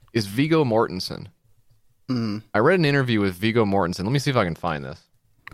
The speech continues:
Speaker 2: He's a cool guy, huh?
Speaker 1: Yeah, he seems
Speaker 2: He's
Speaker 1: like
Speaker 2: a
Speaker 1: a cool
Speaker 2: he's
Speaker 1: guy.
Speaker 2: a swell guy.
Speaker 1: Damn, did I read this shit fucking four years ago? Fuck me.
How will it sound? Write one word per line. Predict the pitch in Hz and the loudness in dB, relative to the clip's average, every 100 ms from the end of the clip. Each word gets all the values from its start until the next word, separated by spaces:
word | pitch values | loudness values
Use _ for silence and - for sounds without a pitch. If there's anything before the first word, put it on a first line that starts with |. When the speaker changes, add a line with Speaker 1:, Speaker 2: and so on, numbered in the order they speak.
| - _ _ _ _ - | -20 _ _ _ _ -2
Speaker 2:
He's | 110 120 | 0 0
a | - | -4
cool | - 85 - | -6 -6 -6
guy, | 73 82 92 | -6 -4 -2
huh? | 104 107 131 - _ _ _ _ _ _ _ _ _ _ _ _ _ _ 80 | 0 0 -2 -6 _ _ _ _ _ _ _ _ _ _ _ _ _ _ -6
Speaker 1:
Yeah, | 73 | -4
he | 76 104 | -4 -4
seems | - 98 87 | 0 0 2
Speaker 2:
He's | |
Speaker 1:
like | 78 | 0
Speaker 2:
a | |
Speaker 1:
a | - | -2
cool | 87 156 | 0 0
Speaker 2:
he's | 78 | 0
Speaker 1:
guy. | 71 | -2
Speaker 2:
a | |
swell | - 104 92 90 | -4 -2 -2 -2
guy. | 92 92 95 123 139 - - - | -4 -4 -2 -4 -6 -14 -20 -6
Speaker 1:
Damn, | 120 117 | -2 0
did | 98 | 2
I | 113 | 0
read | 143 147 | 0 0
this | 139 | -2
shit | - - | -2 -2
fucking | 135 123 87 | -2 -4 -6
four | - 110 | -2 -2
years | 110 113 113 | 0 -2 -2
ago? | 123 127 | -2 -4
Fuck | - - 113 - | -6 -4 -4 -4
me. | 90 73 98 | -8 -6 -10